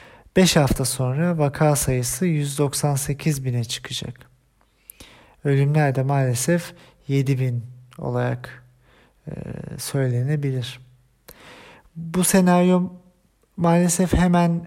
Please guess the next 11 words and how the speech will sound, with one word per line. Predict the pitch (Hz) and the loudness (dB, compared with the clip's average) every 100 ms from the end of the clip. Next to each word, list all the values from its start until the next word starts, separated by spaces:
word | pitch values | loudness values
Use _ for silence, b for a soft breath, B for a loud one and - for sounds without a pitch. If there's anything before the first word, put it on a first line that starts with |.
| - 165 | -10 -8
en | 165 165 | -6 -6
gerekli | 165 160 160 165 | -4 -4 -6 -6
önlemlerin | 156 156 151 151 160 156 | -4 -4 -4 -4 -4 -4
alınması | 156 156 156 151 175 151 | -4 -4 -6 -6 -10 -10
koşulunda | 139 - 120 117 117 | -10 -10 -12 -14 -14
geçerli. | 117 120 - - - 131 - b b b b b _ - | -14 -16 -16 -18 -18 -20 -20 b b b b b _ -16
Yani | 135 127 | -12 -12
şu | - 156 | -10 -8
anda | 147 151 151 | -8 -6 -6
bunu | 151 156 151 | -6 -6 -6
bile | 139 151 165 | -6 -6 -8